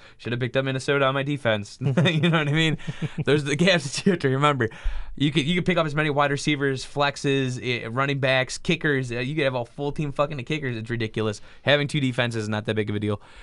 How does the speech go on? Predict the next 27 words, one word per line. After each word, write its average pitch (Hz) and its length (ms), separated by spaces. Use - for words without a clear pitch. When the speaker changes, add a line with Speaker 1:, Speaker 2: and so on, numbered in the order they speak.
Speaker 1:
But 143 100
getting 151 220
back 135 160
to 139 80
what 123 100
I 117 60
was 117 100
saying, 127 220
giving 139 240
guaranteed 127 400
money 127 260
to 117 100
someone 117 600
like, 113 360
uh, - 100
Kirk - 260
Cousins 120 260
is 107 80
a 110 60
top 107 240
ten 110 120
quarterback, 107 440
right? 110 200
Speaker 2:
Mm-hmm. 123 220
Speaker 1:
I 127 100
think 165 220
actually 131 540